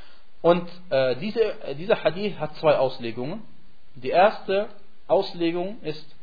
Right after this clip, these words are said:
äh, wahrlich, Allah hat Adam in der Gestalt erschaffen, die er,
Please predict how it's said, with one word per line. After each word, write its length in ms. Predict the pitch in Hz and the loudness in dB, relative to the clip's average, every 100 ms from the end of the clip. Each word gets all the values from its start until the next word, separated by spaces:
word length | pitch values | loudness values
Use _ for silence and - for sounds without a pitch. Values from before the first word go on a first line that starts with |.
| - - - - | -10 -10 -8 -2
äh, 180 | 123 120 | 0 2
wahrlich, 520 | 120 160 185 220 - - | 6 8 8 2 -4 -2
Allah 340 | 135 143 202 | -2 2 0
hat 220 | 190 - - | 0 -2 4
Adam 480 | 151 135 147 202 - - - - - - | 4 6 4 2 -6 -8 -10 -10 -10 -8
in 260 | 160 147 127 | -6 -6 0
der 380 | 156 214 233 240 - - - - - | 6 6 4 -2 -10 -10 -10 -10 -8
Gestalt 600 | 131 135 - 165 196 - | -6 -4 6 6 6 2
erschaffen, 580 | 143 - 170 196 214 240 - - | -2 0 0 -2 -8 -8 -10 -8
die 300 | 123 123 151 | -8 -8 0
er, 380 | 147 156 202 | 8 8 6